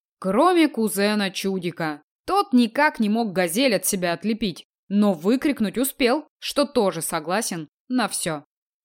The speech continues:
Хотелось даже поздравить цирковых с облегчением. «Ура, хитрость рулит!» Если бы не одно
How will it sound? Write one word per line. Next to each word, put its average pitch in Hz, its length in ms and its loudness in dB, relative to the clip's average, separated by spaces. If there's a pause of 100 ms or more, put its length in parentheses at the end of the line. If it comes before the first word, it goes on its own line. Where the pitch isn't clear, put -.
(760)
Хотелось 269 600 0
даже 226 280 2
поздравить 226 640 2
цирковых 190 520 -2
с - 80 -6
облегчением. 190 760 -2 (260)
«Ура, 262 420 4
хитрость 226 560 0
рулит!» 247 420 4 (260)
Если 247 480 -2
бы 220 200 0
не 202 160 0
одно 185 560 -6